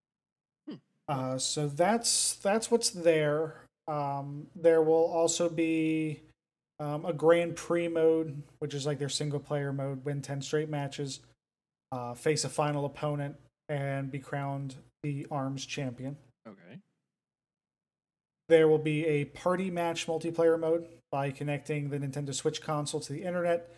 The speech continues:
Speaker 2: players can battle up to th-, with three other arms players at the same time. So that two-on-two battle would be handled through there. You can do that online. It does not have to be local only.
Speaker 1: Are you all connected with a spring?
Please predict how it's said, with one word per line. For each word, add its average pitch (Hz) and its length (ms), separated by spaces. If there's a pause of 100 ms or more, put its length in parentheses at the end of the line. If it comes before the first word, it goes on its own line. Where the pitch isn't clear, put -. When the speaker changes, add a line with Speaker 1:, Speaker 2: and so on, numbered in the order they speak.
(340)
Speaker 2:
players 147 300
can 143 100
battle 139 240
up 135 80
to 135 100
th-, - 220 (100)
with 147 300 (260)
three 156 180
other 147 220
arms 151 640 (380)
players 147 380
at 131 60
the 131 60
same 139 260
time. 143 460 (480)
So 139 60
that 135 160
two-on-two 143 500
battle 135 520 (760)
would 147 100
be 131 120
handled 135 340
through 143 160
there. 139 240
You 131 160
can 135 100
do 139 120
that 139 240
online. 135 420
It 131 80
does 135 180
not 131 140
have 131 140
to - 80
be 139 80
local 131 520
only. 131 380 (1120)
Speaker 1:
Are 110 60
you 120 100
all 113 160
connected 117 300
with 110 120
a 107 40
spring? 127 420